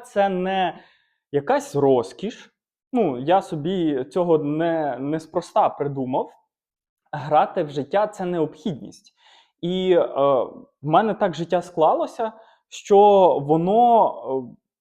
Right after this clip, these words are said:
воно стикалося з постійною потребою до трансформації. В один життєвий момент, який я буду розповідати в наступних відео, але в мене була потреба змінити взагалі свої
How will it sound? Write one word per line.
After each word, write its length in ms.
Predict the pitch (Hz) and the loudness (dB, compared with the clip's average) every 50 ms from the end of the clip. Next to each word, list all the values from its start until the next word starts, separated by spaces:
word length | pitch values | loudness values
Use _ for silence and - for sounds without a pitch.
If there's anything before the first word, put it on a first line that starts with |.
| _ _ _ | _ _ _
воно 220 | 139 143 170 226 226 | -4 -4 -2 -2 -4
стикалося 580 | 226 - 196 - - 208 208 202 202 - 170 | -4 -8 -6 -2 0 0 0 0 -2 -4 -10
з 60 | - - | -12 -12
постійною 760 | - 156 - - _ - 214 240 240 233 226 220 214 208 202 | -12 -14 -14 -14 _ -10 -6 -6 -4 -4 -4 -2 -2 -2 -2
потребою 600 | - 165 156 - - 185 208 185 175 175 160 147 | -2 -4 -4 -2 -2 -2 0 0 0 0 0 0
до 120 | 147 143 | -2 -4
трансформації. 960 | 143 151 151 151 156 - - - 170 175 170 143 107 - - _ - - - _ | -4 -4 -8 -8 -8 -8 -6 -4 -4 -2 -2 -4 -6 -8 -12 _ -20 -20 -18 _
В 80 | 123 135 | -2 -2
один 380 | 160 190 247 226 185 - - - _ _ _ _ | 0 2 2 0 0 -2 -8 -12 _ _ _ _
життєвий 380 | 147 156 156 190 180 160 160 151 | -14 -10 -4 -4 -2 0 0 -2
момент, 480 | 165 170 190 254 302 311 285 277 - | -2 -4 -4 -4 -6 -6 -8 -8 -8
який 420 | 170 170 165 170 202 208 185 165 - | -8 -10 -8 -8 -8 -8 -8 -8 -8
я 220 | - 175 170 160 147 | -6 -4 -2 -2 -2
буду 260 | 147 147 143 135 139 | -4 -6 -8 -8 -8
розповідати 600 | 143 143 - - 151 143 147 147 143 135 - 135 | -10 -10 -12 -12 -10 -6 -4 -2 -2 -2 -4 -8
в 40 | 151 | -12
наступних 540 | 156 - - - 311 - 254 226 - - | -12 -12 -10 -10 -8 -8 -8 -10 -8 -8
відео, 380 | 226 226 196 190 185 175 170 170 - - - - _ | -8 -6 -2 0 0 0 0 -2 -6 -18 -20 -8 _
але 140 | - 151 151 | 2 2 4
в 40 | 170 | 4
мене 220 | 226 269 254 233 | 2 0 -2 -2
була 260 | 185 175 226 226 202 | -2 0 4 4 4
потреба 720 | - - 160 - - 190 220 220 190 196 180 165 - - _ _ - | 4 2 -2 0 2 2 2 2 2 2 0 0 -2 -8 _ _ -14
змінити 680 | 143 135 143 160 170 175 180 190 214 226 226 226 208 180 | -10 -8 -6 -4 -4 -2 -2 -2 -2 -2 -2 -2 -2 -2
взагалі 760 | 160 143 151 156 160 156 165 160 175 208 214 208 196 175 - - - 147 | -2 -2 -6 -6 -6 -6 -6 -6 -6 -4 -4 -4 -4 -4 -4 -6 -14 -20
свої 920 | _ - - - - - 156 151 160 156 151 165 185 202 202 202 185 156 | _ -20 -20 -20 -16 -10 -6 -6 -4 -4 -6 -8 -8 -8 -6 -4 -4 -6